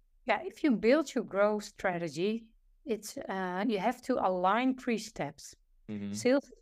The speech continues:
Speaker 1: one of them, but the first step is build your high-end foundation,
Speaker 2: Mm-hmm.
Speaker 1: uh, identify your high-end, uh, customer and map out the gap of this customer
Speaker 2: Mm-hmm.
Speaker 1: and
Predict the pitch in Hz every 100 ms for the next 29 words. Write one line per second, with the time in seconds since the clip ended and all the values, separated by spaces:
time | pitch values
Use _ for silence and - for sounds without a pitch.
0 | - 175 175 156 156 160 180 196 - 302
1 | 339 - 269 269 226 170 - 226 262 240
2 | 196 160 208 208 196 - 185 175 170 185
3 | 214 - 165 269 - _ - - 196 202
4 | 233 285 - 240 - 220 220 233 277 -
5 | 240 220 202 170 190 190 190 190 - 180
6 | 175 - 185 - 247 254 - 226 247 -
7 | 208 220 277 190 208 277 294 190 160 185
8 | 202 165 165 233 208 170 - _ _ _
9 | _ 202 156 196 - 170 160 - 170 151
10 | 160 _ _ - 101 101 196 123 - _
11 | 254 294